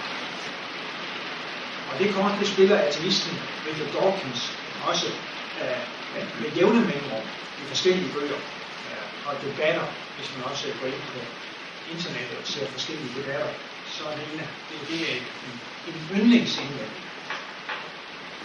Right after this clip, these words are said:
Og den her fremhævelse af fornuft og empiri, det bør man, den bør man jo på den ene side have vældig respekt for,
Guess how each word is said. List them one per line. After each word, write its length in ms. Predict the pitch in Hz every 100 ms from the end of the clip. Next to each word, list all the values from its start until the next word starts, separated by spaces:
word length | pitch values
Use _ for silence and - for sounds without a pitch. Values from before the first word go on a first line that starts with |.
| - - - - - - - - - - - -
Og 60 | 196
den 120 | 247
her 180 | 240 240
fremhævelse 560 | 247 233 214 175 -
af 80 | 175
fornuft 560 | 156 156 185 240 - - -
og 80 | 143 - - 160
empiri, 360 | 156 160 190 233 - - - - - - - -
det 80 | 214
bør 100 | 202
man, 200 | 190 180 165 - 196
den 160 | 202
bør 140 | 185 185
man 100 | 170 165
jo 60 |
på 140 | 156 151
den 80 | 165
ene 180 | 214 233
side 220 | 214 202
have 180 | 151 175
vældig 240 | 202 185 -
respekt 360 | - 214 -
for, 220 | 147 147